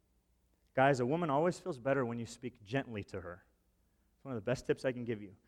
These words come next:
So it's a, it's going good. So Boaz invites her out to lunch. If you read it close, it says he actually invites her to have some bread and dip it in the sauce. That was cool. They had dip back then. Um, and so <laughs> here's the interesting thing, though, that you might not recognize. Out of this one simple incident where this guy is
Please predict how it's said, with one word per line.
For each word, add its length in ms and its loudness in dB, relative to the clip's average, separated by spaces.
So 180 0
it's 120 0
a, 60 -2
it's 200 -6
going 280 0
good. 280 8
So 140 4
Boaz 440 8
invites 340 2
her 80 6
out 100 8
to 80 2
lunch. 360 2
If 120 0
you 80 -4
read 140 4
it 100 -4
close, 300 4
it 60 -10
says 180 2
he 80 6
actually 300 4
invites 320 4
her 80 -4
to 100 2
have 140 4
some 180 -8
bread 220 4
and 120 -4
dip 160 0
it 80 0
in 80 -2
the 80 -4
sauce. 540 -2
That 60 -2
was 120 0
cool. 160 0
They 100 2
had 200 0
dip 180 -8
back 220 -2
then. 180 -10
Um, 320 8
and 100 4
so 320 10
<laughs> 240 -20
here's 240 6
the 120 0
interesting 380 2
thing, 240 -2
though, 180 6
that 140 -2
you 100 -4
might 180 2
not 140 0
recognize. 520 -2
Out 160 8
of 100 4
this 180 2
one 360 2
simple 480 0
incident 480 -2
where 160 2
this 180 -4
guy 280 4
is 180 0